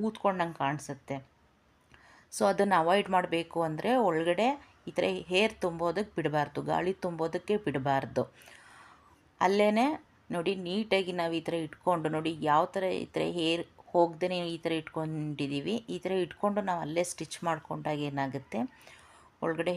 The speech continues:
ಏರ್ ತುಂಬ್ಕೊಳ್ಳಲ್ಲ ಮತ್ತು ರಿಂಕಲ್ಸು ಕೂಡ ಬರಲ್ಲ. ನೋಡಿ ಈ ಥರ ನಾನು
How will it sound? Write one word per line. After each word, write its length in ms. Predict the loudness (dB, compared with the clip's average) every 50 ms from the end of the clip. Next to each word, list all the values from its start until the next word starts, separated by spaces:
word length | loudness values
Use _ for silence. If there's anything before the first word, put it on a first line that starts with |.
| 2 2
ಏರ್ 100 | 2 2 0 -6
ತುಂಬ್ಕೊಳ್ಳಲ್ಲ 540 | -6 -6 -6 -6 -2 0 0 0 2 2 2 2 0 0 -6 -12 _ _ _ _
ಮತ್ತು 180 | -6 0 0 2 2 2
ರಿಂಕಲ್ಸು 520 | 2 2 2 4 4 2 2 0 -4 -6 0 2
ಕೂಡ 120 | 4 6 6 6 6 6
ಬರಲ್ಲ. 300 | 2 2 4 2 2 0 -2 -2 -4 -18 -20 -20 _ _ -20 _ _ _ _ _ _ _ _ _ _ _ _ -20 _ _ -20 -20 _ _ _
ನೋಡಿ 180 | -4 -4 -4 -2
ಈ 20 | -2 -2
ಥರ 80 | -2 -2 -2 -2
ನಾನು 200 | -4 -2 -2